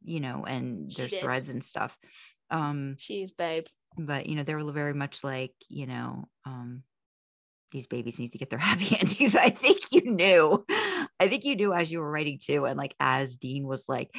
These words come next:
Speaker 1: Dean might have been the voice of everybody <laughs> who was
Speaker 2: Yeah.
Speaker 1: going to be reading.
Speaker 2: You, you would not believe the amount of comments,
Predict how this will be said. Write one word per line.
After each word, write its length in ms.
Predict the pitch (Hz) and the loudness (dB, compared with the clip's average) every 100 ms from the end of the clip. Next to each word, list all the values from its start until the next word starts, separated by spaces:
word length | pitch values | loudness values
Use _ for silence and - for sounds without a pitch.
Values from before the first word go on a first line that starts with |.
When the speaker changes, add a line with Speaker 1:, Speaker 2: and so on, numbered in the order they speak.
| 285 254 165 | -12 -10 -6
Speaker 1:
Dean 260 | 190 226 269 | 0 0 0
might 160 | 254 | 0
have 120 | 214 | 2
been 140 | 185 170 | 2 0
the 60 | |
voice 400 | 156 147 156 151 | -2 0 2 0
of 120 | 139 - | -6 -4
everybody 680 | 131 135 139 127 135 135 220 - - - | -2 -2 -2 -2 -2 2 2 2 -10 -14
<laughs> 200 | - - | -20 6
who 280 | - 508 440 | 6 8 4
was 160 | 311 277 | 6 8
Speaker 2:
Yeah. 180 | 269 349 | 8 8
Speaker 1:
going 260 | 180 233 - | 8 8 8
to 180 | 233 | 4
be 180 | 185 175 | 6 2
reading. 360 | 156 170 175 254 294 | 2 0 2 4 6
Speaker 2:
You, 500 | 320 311 302 285 302 - - - _ | 6 6 4 2 0 -6 -12 -14 _
you 300 | 254 277 285 | 4 4 4
would 200 | 285 254 | 0 0
not 260 | 285 247 208 | 2 2 2
believe 640 | 247 240 233 226 220 202 | 0 0 -2 -2 -4 -6
the 120 | 233 | -2
amount 400 | 233 220 214 208 - | 0 0 -2 -4 -8
of 100 | 220 | -6
comments, 800 | - 208 208 196 190 - - | 0 0 0 -6 -8 -14 -14